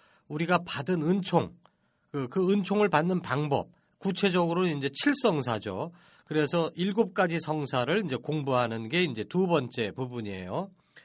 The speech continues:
그리고 이제 그렇게 하느님으로부터 은총을 받고 사는 신자들이 거기에 합당하게 살아야 되는 거, 윤리생활, 신자들의 윤리생활에 관한 부분이고 이것은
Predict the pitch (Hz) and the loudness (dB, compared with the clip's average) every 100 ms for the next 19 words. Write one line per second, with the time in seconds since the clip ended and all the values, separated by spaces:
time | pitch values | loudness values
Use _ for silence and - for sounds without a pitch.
0 | _ _ - 170 202 254 185 147 143 - | _ _ -6 0 2 2 2 2 2 0
1 | - - - 202 220 220 226 190 220 214 | -18 -20 -2 4 4 6 4 6 2 4
2 | 208 196 185 180 180 196 190 - 196 208 | 2 2 2 0 0 2 2 0 0 0
3 | 202 208 220 185 165 170 175 151 151 170 | 2 6 6 6 4 4 2 4 4 2
4 | 175 208 196 180 160 147 151 214 240 - | 0 -4 0 4 4 2 0 0 -2 -8
5 | - - _ - 143 143 165 190 190 196 | -20 -20 _ -6 -2 -2 2 2 2 0
6 | - - 240 208 208 190 196 - 233 240 | -6 0 2 4 2 2 -2 -2 2 6
7 | 240 226 170 135 120 117 87 _ _ _ | 6 6 4 2 0 0 -2 _ _ _
8 | _ 170 233 254 - 143 98 80 _ _ | _ 4 6 8 6 2 0 -6 _ _
9 | _ _ - - 233 214 196 160 156 233 | _ _ -10 -4 -2 4 4 6 4 2
10 | 147 143 170 180 175 156 147 135 127 110 | 2 0 2 2 2 0 0 2 0 0
11 | 110 107 107 95 - 131 123 120 120 202 | -2 -4 -6 -10 -10 -8 -6 -6 2 4
12 | 247 247 - - - 160 160 170 170 220 | 4 2 -20 -20 -6 -4 4 4 4 2
13 | 269 | 2